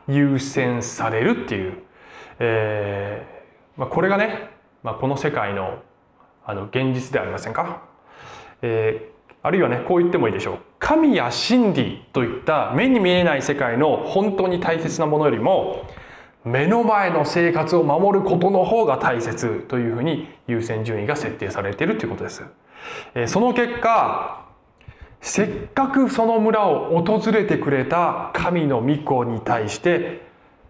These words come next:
「すいません、出て行ってください」と、えー、いうことになるわけですね。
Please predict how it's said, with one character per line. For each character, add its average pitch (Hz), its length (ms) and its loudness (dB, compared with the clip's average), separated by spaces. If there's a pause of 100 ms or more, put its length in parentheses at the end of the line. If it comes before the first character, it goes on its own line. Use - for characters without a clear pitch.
「す - 140 -6
い - 20 -2
ま 135 60 -4
せ 139 80 -2
ん、 107 100 -6
出 185 140 0
て - 80 -2
行 - 140 -4
っ - 0 -
て - 100 -8
く - 80 -6
だ - 120 -6
さ - 100 -8
い」 - 40 -6 (920)
と、 143 280 0 (380)
え 107 320 -4
ー、 - 20 -4
い 104 80 -4
う 104 40 -6
こ 110 100 -6
と 127 120 0
に 131 40 0
な 107 100 -2
る 98 60 -4
わ 98 60 -8
け 95 80 -8
で 95 60 -10
す - 100 -18
ね。 135 340 -8